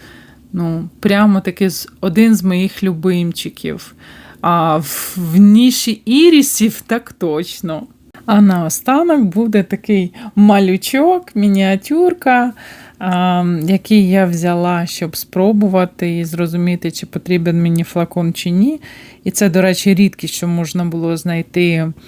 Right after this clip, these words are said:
е, пробник. В основному ці аромати вже йдуть без пробників, так як вони випущені вже досить давно. Це Santal de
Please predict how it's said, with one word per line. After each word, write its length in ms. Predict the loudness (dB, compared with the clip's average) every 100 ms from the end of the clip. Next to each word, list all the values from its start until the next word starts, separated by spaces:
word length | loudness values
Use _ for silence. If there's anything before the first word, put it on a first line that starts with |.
| -20 -20 _ -8
е, 260 | -4 -6 -2
пробник. 640 | 2 2 2 0 0 -6 -20 _
В 60 | -10
основному 920 | -6 -2 -2 0 0 0 0 0 -2 -8 -20 -20 -20 _ _ _ -8
ці 220 | -2 2
аромати 680 | 2 2 2 2 2 0 -2
вже 240 | 0 -2
йдуть 380 | -2 -2 -2 -2
без 360 | -4 -4 -4 -6
пробників, 640 | -4 -2 -2 -4 -6 -8
так 260 | -8 -6 -6
як 220 | -6 -4
вони 220 | -2 0
випущені 760 | 0 0 0 -6 -6 -6 -4 -4
вже 180 | -4
досить 440 | -4 -2 -4 -4 -4
давно. 560 | -4 -2 -2 -2 -6 -10 -16 -18 -18 -20 -14
Це 240 | -2 0 0
Santal 800 | 0 0 0 -2 2 2 2
de 160 | 0